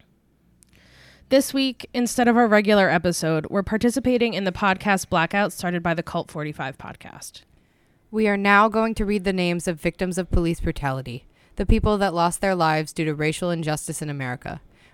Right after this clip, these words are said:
Speaker 2: We understand there are many names missing from our list because this problem is bigger than something we can put onto a list. Here are just some of the many innocent, unarmed Black people who have lost their lives.
Speaker 1: Trayvon Martin,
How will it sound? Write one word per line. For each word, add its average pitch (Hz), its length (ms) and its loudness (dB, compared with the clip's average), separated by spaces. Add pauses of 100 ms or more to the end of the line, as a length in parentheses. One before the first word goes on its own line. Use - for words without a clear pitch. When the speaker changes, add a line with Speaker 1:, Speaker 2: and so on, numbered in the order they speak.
Speaker 2:
We 208 140 0
understand 208 520 0
there 202 140 4
are 196 60 0
many 190 300 0
names 175 360 -2
missing 170 240 -6
from 170 180 -4
our 165 140 0
list 151 440 -6 (280)
because 175 280 -2
this 185 140 -4
problem 190 360 4
is 180 120 -4
bigger 190 280 2
than 185 160 0
something 175 320 -2
we 170 100 0
can 175 160 -2
put 180 220 4
onto 160 280 -4
a 139 40 -4
list. 127 440 -8 (580)
Here 202 200 2
are 208 60 4
just 202 200 -2
some 190 200 2
of 180 100 -2
the 180 100 -2
many 175 460 0
innocent, 185 560 -4
unarmed 175 460 -2
Black 160 240 -2
people 165 340 -4
who 160 120 -4
have 151 120 -8
lost 147 260 -8
their 151 140 -6
lives. 139 480 -8 (1800)
Speaker 1:
Trayvon 214 400 0
Martin, 220 460 -2